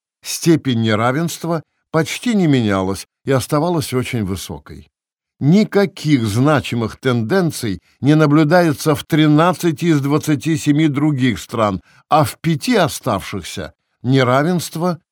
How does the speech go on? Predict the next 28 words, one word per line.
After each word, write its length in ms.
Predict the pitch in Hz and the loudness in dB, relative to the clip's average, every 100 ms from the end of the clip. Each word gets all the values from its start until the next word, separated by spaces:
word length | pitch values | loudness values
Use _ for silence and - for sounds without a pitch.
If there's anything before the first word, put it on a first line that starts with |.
| _ | _
на 220 | - 110 98 | -6 -6 -4
самом 420 | 120 120 147 131 | -6 -2 -2 -2
деле 300 | 101 98 110 | -2 -2 -4
выросло. 640 | 90 80 78 - 76 73 _ _ - | -6 -8 -10 -14 -16 -18 _ _ -2
И 140 | 175 | -2
только 560 | - - 202 202 - 190 | -2 2 4 4 2 2
в 100 | 151 | 2
десяти 680 | 131 180 - 180 - 202 190 | 2 2 2 -2 0 2 2
из 100 | 139 | 2
двадцати 640 | 151 165 - 160 127 156 | 0 0 0 -2 2 2
восьми 420 | 127 120 127 117 | 2 -2 -2 -4
стран 480 | - 151 180 104 - _ _ _ _ | -6 -4 -4 -4 -10 _ _ _ _
наблюдалось 720 | 127 135 143 139 156 143 - | -2 2 2 2 2 0 -2
снижение, 800 | - 135 135 104 92 85 80 - _ _ _ | -4 -2 0 -2 -4 -6 -10 -12 _ _ _
но 160 | 123 131 | 0 2
на 160 | 127 | 4
их 220 | 131 117 107 | 2 0 0
долю 380 | 180 151 104 - _ | 0 2 -2 -6 _
приходится 600 | - 151 143 147 135 147 | -2 0 2 0 0 0
всего 300 | 120 - 151 | -4 -2 0
лишь 220 | 143 - 143 | 0 0 -2
одна 280 | 131 170 | -2 -4
пятая 520 | 151 135 104 - 104 92 | -4 -2 -4 -2 -4 -2
населения 800 | 104 - 131 151 135 117 98 - _ _ | -4 -4 -2 -2 -2 -2 -6 -8 _ _
всей 380 | - - 131 107 | -14 -4 -2 -2
выборки. 640 | 82 98 73 80 - - - _ _ _ _ _ _ - | -2 -4 -6 -10 -14 -20 -20 _ _ _ _ _ _ -10
Более 460 | 95 113 143 131 | -2 2 4 2
того, 440 | - 104 87 71 | 0 -4 -6 -10